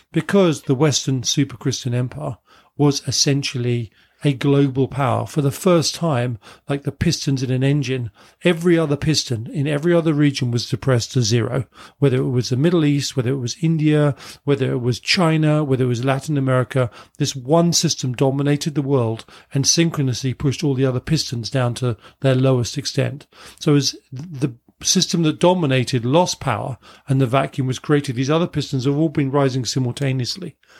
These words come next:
Now, until that moment in history, they were like separate pistons that were non-related.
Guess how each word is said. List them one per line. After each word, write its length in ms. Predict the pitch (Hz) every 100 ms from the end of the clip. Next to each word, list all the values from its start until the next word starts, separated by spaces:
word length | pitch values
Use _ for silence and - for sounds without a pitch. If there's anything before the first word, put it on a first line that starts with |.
| - - -
Now, 140 | 151
until 240 | 143 - 196
that 140 | 160
moment 320 | 160 165 151
in 80 | 131
history, 380 | 151 185 - 120
they 140 | 143
were 180 | 135 139
like 420 | 135 139 135 - - _
separate 540 | - - 175 - 160
pistons 500 | - 160 - 120 117
that 80 | 151
were 100 | 127
non-related. 840 | 123 143 139 135 127 147 - 151